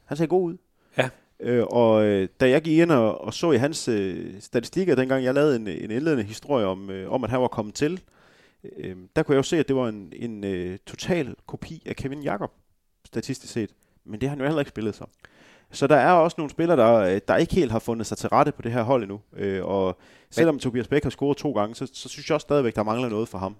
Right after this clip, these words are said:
Speaker 3: Det er,
Speaker 1: Øh,
Speaker 3: det er nok selv, hvad du vil sige. Altså,
Speaker 1: Ja.
Speaker 3: at, at han er heller ikke helt tilfreds med... Men, men det tager også, han har også selv sagt, det tager også tid lige at, at, at vende sig til den måde, som der bliver spillet på under U-, Uwe Røsler.
Speaker 2: Men, men jeg synes også, øh,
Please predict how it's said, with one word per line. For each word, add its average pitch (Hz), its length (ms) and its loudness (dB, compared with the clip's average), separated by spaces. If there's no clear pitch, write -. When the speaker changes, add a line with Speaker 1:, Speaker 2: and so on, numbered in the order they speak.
Speaker 3:
Det - 80 -8
er, 110 140 6
Speaker 1:
Øh, 87 60 -2
Speaker 3:
det 85 120 -6
er 107 100 4
nok 110 120 4
selv, 120 140 4
hvad 92 100 0
du 92 60 -2
vil 92 80 0
sige. 90 300 -8
Altså, 80 160 -8
Speaker 1:
Ja. 104 60 0
Speaker 3:
at, - 100 -8
at - 380 -20
han - 160 -10
er 101 40 2
heller 107 120 4
ikke 95 120 -4
helt 92 100 -4
tilfreds 92 320 -8
med... 78 200 -12
Men, 78 120 -20
men 90 100 -16
det - 120 -16
tager 127 180 8
også, - 360 0
han 113 120 -2
har 110 40 2
også 101 100 0
selv 98 100 -2
sagt, 92 180 0
det 98 100 -4
tager 123 160 4
også 98 160 2
tid 104 200 -6
lige 98 280 -4
at, 82 160 -6
at, 95 240 0
at 95 100 0
vende 113 120 0
sig 101 100 -2
til 101 100 0
den 92 100 0
måde, 90 360 -2
som - 160 -12
der 85 80 -6
bliver 80 120 -8
spillet 95 260 -2
på 85 140 -6
under 82 200 -8
U-, - 480 -16
Uwe 82 100 -10
Røsler. 80 260 -10
Speaker 2:
Men, 123 140 2
men 120 140 -4
jeg 143 120 2
synes 160 220 -4
også, - 380 0
øh, 95 440 4